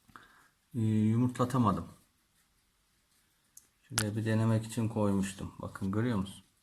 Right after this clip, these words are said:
Dişimiz de bayağı bir büyük. Erkek yeşilleri koymuştum.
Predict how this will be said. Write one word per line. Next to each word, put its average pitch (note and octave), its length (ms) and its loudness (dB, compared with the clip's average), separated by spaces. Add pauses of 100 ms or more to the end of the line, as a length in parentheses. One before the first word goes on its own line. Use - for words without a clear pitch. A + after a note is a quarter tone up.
(1160)
Dişimiz B2+ 420 0
de G#2+ 140 0
bayağı G#2+ 440 4
bir F#2+ 140 0
büyük. F#2+ 260 0 (2250)
Erkek G#2 500 -4 (400)
yeşilleri G2+ 680 -2
koymuştum. - 680 -8